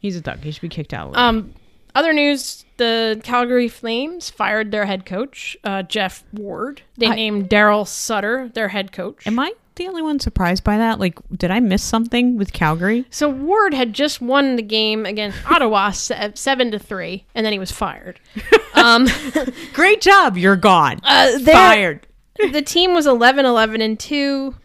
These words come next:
Speaker 2: Um, it's five hundred. Uh, he was hired the past offseason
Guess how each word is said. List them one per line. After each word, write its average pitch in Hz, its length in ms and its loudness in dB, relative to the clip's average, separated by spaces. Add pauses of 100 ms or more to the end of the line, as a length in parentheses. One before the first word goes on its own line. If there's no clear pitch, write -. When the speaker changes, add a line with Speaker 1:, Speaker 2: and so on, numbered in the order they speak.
(280)
Speaker 2:
Um, 196 560 -4 (380)
it's - 440 -14
five - 680 -6
hundred. 233 480 2 (680)
Uh, 208 420 2 (120)
he 233 240 -6
was 285 160 -2
hired 240 320 4
the 220 80 -2
past 220 320 -4
offseason 202 800 -6